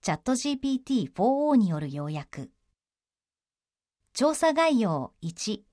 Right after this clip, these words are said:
子どもワークショップ。対象人数、市内在住の小中学生二十四名。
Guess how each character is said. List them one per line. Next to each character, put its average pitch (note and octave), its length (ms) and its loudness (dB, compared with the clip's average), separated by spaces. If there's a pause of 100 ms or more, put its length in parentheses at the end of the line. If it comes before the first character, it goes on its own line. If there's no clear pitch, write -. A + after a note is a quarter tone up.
(440)
子 F#3+ 120 -2
ど D4 120 4
も D#4+ 140 4
ワ D#4+ 140 4
ー D#4 40 -4
ク - 100 -10
シ D4 120 -2
ョ C#4 40 -2
ッ - 20 -4 (140)
プ。 D3+ 200 -8 (580)
対 B3+ 220 2
象 D4 240 0
人 C#4 260 6
数、 D3+ 340 -6 (760)
市 - 180 -4
内 E4 200 4
在 G3+ 280 2
住 G3+ 200 2
の G3+ 140 4
小 A#3+ 220 -2
中 C4+ 240 -2
学 C4 200 0
生 D3 520 -6
二 C4+ 160 6
十 A#3+ 220 -2
四 G#3 280 2
名。 D3 400 -6